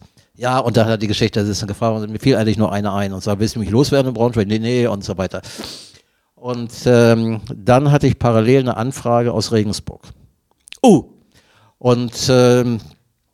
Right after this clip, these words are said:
Speaker 1: ob
Speaker 2: Auch
Speaker 1: ich,
Speaker 2: eine schöne Stadt.
Speaker 1: ob ich gewählt worden wäre, ist eine ganz andere Sache, aber ich wurde angefragt. Und wir haben uns dann, meine Frau und ich, eigentlich, äh, sofort für Magdeburg entschieden, wenn, der Magdeburg. Ich habe mich auch nicht in Regensburg beworben.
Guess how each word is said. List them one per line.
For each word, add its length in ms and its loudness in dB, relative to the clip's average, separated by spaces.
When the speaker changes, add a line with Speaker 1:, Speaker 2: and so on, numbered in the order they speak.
Speaker 1:
ob 140 4
Speaker 2:
Auch 40 6
Speaker 1:
ich, 100 2
Speaker 2:
eine 100 2
schöne 260 4
Stadt. 340 -2
Speaker 1:
ob 160 2
ich 140 2
gewählt 340 2
worden 220 4
wäre, 160 4
ist 100 -2
eine 80 0
ganz 160 0
andere 240 4
Sache, 320 4
aber 160 4
ich 120 0
wurde 240 -2
angefragt. 600 -8
Und 580 -2
wir 140 4
haben 140 2
uns 140 -2
dann, 340 0
meine 180 -4
Frau 200 2
und 100 -2
ich, 240 -2
eigentlich, 260 -8
äh, 240 -18
sofort 360 0
für 100 2
Magdeburg 500 2
entschieden, 380 0
wenn, 160 4
der 80 0
Magdeburg. 500 -4
Ich 100 -4
habe 80 0
mich 100 0
auch 80 2
nicht 100 -4
in 60 -2
Regensburg 420 -2
beworben. 480 -10